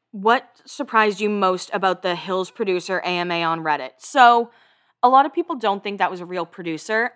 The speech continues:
I think it was. I don't know if the person verified themselves, and that's why the thread, the person wouldn't verify themselves, and that's why the thread got deleted. But the stuff they were saying is stuff that I've heard from cast members, and I know Spencer went off about how fake it was and how, you know,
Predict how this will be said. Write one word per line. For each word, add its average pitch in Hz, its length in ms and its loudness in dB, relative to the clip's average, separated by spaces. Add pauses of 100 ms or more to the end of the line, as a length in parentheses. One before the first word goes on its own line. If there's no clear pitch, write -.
(120)
I 233 180 0
think 320 240 -8
it 320 100 -8
was. 247 440 0 (100)
I 208 120 0
don't 233 220 0
know 226 120 0
if 220 120 -6
the 202 80 -10
person 190 300 -10
verified 170 480 0
themselves, 208 500 0
and 170 120 -8
that's 151 220 -6
why 160 420 -2
the 180 140 -6
thread, 170 460 -2
the 196 260 0 (100)
person 220 340 -6
wouldn't 185 320 -2
verify 165 400 0
themselves, 147 460 -8
and 165 100 -10
that's 156 220 -2
why 156 140 -2
the 160 80 -14
thread 160 260 -8
got 170 240 -4
deleted. 165 580 -6 (540)
But 202 240 -8
the 240 80 -8
stuff 320 260 -2
they 427 100 -2
were 403 100 -2
saying 294 360 -4
is 226 100 -6
stuff 247 200 0
that 247 140 2
I've 240 120 2
heard 247 180 -6
from 240 140 -8
cast 202 360 0
members, 180 500 -4
and 208 420 -6 (460)
I 226 100 2
know 240 140 2
Spencer 214 460 -2
went 196 180 -2
off 180 300 0
about 170 260 2
how 170 180 -2
fake 214 320 -2
it 196 100 -6
was 175 380 2
and 151 140 -12
how, 151 360 -2
you 139 160 -16
know, 131 240 -10